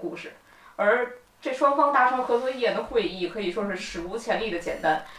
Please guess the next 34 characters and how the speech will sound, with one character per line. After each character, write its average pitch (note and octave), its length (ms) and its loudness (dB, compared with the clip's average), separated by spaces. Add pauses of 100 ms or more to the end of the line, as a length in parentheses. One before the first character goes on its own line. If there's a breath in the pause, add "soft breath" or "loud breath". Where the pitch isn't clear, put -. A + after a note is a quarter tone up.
就 G#3+ 100 -10
是 F#3+ 140 -6
田 G3+ 180 -6
中 A#3 140 -2
芳 C4 180 2
树 A3 100 -2
老 F3 140 0
师， F3 320 -4 (240 loud breath)
他 - 120 2
刚 B3+ 180 4
刚 C4 160 2
听 C4 220 -6
到 G3+ 140 0
诸 A#3 200 -8
葛 A#3 80 6
孔 G3 160 -2
明 F3 160 -6
四 G3+ 240 -6
个 F#3+ 100 4
字， G3 220 -4
非 C4 160 -6
常 B3+ 180 0
高 A3 140 6
兴 G#3+ 140 -2
的 F#3+ 100 0
一 G3 120 -6
拍 A3 140 -2
大 G3 180 6
腿， - 200 -6
立 G3+ 100 -6
刻 F#3+ 120 -2
同 - 180 -4
意 D3 160 -12
了。 - 200 -12